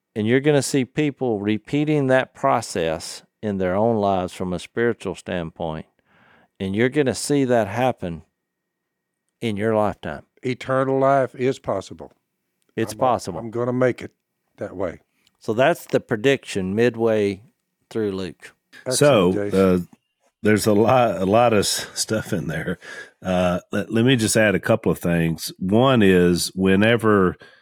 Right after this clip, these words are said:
Speaker 3: Peter makes his confession, and this is to me very encouraging for us, and especially think about the first time you confess Jesus as Lord.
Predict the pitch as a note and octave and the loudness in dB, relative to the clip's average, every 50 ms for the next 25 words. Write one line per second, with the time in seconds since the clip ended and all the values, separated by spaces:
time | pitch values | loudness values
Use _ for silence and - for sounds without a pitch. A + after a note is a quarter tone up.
0 | _ _ _ _ - - - D3 E3 E3 C#3+ B2 A2+ G#2+ G#2+ A2 G2+ - - A2 | _ _ _ _ -6 0 2 4 4 4 4 4 4 4 4 2 0 0 0 0
1 | F#2 - - - F#2 E2 D#2+ - - G#2+ B2 B2+ B2 - - F2 D#2+ D#2 E2 - | 0 0 -2 -2 -2 -2 -2 -2 0 2 2 2 2 0 -2 -4 -4 -6 -8 -12
2 | _ _ _ - - _ _ _ _ _ _ _ - G2+ G#2+ C#3 F3 F3+ - - | _ _ _ -20 -20 _ _ _ _ _ _ _ 2 4 4 4 4 4 4 4
3 | C#3 A#2 G2 - - - A2+ A2 A2+ A2+ A2 G2 G#2+ A2 A2+ A#2+ A#2 G#2+ F#2+ F2+ | 2 2 0 -2 0 0 2 4 4 4 4 4 4 4 4 4 4 4 2 0
4 | - - G#2+ G#2+ G#2+ G2+ F#2+ F2+ F#2 F2+ - - E2+ D#2+ D2+ D#2+ G2 G2 F2 D2+ | 0 0 0 2 2 2 2 0 -2 -2 -4 -4 -6 -6 -4 -2 0 0 0 0
5 | D2 - - - - _ - - F#2 F2+ F2 - - D#3 F3 E3+ - B2 A2 G2 | -2 -4 -6 -8 -8 _ -6 -6 -4 -4 -4 -2 0 0 0 2 2 2 2 2
6 | - B2 B2+ A#2+ G#2+ G#2 G2 - - F2+ - - A2 A2 G#2+ - - A2 G2+ G2 | 2 2 2 4 4 2 2 0 -2 -4 -2 0 0 0 0 -2 -2 -2 -2 0
7 | F#2+ F#2+ F#2+ F2+ - - E2 D#2+ - - G2 F#2+ F#2 E2 - - G2 F#2 F#2 F2+ | 0 0 0 -2 -2 -4 -6 -6 -4 -4 -2 -2 -2 -4 -4 -4 -2 -2 -2 -2
8 | E2+ D#2+ D#2 - - D#2+ D2+ D#2 E2 F2 F2 E2+ D#2+ D2+ D2+ | -4 -6 -6 -6 -8 -8 -8 -6 -4 -2 -2 -2 -4 -4 -8